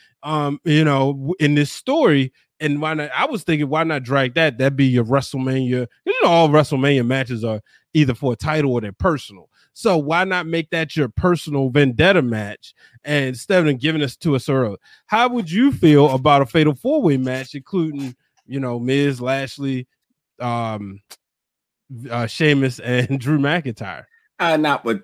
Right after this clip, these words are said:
Speaker 2: not with Bobby in it. I think
Speaker 1: Mm-hmm.
Speaker 2: that, um,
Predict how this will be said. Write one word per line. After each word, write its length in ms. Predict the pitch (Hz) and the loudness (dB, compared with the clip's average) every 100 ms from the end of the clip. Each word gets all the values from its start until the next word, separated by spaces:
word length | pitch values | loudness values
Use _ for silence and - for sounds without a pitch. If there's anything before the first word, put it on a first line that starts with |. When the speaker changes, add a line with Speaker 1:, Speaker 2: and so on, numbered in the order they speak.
| - | -8
Speaker 2:
not 240 | 113 123 92 | -8 -4 -2
with 160 | 98 - | -4 -6
Bobby 640 | - 82 90 87 85 80 - _ _ _ | -10 -6 -4 -4 -6 -8 -12 _ _ _
in 160 | 80 76 | -12 -10
it. 260 | 82 - - | -10 -12 -8
I 160 | 92 | -8
think 380 | 90 104 95 85 | -6 -4 -4 -2
Speaker 1:
Mm-hmm. 20 | 98 92 92 87 - - | 0 0 0 -2 -6 -4
Speaker 2:
that, 40 | 92 | -2
um, 800 | 92 90 87 85 82 82 80 | 0 0 -2 -4 -6 -8 -10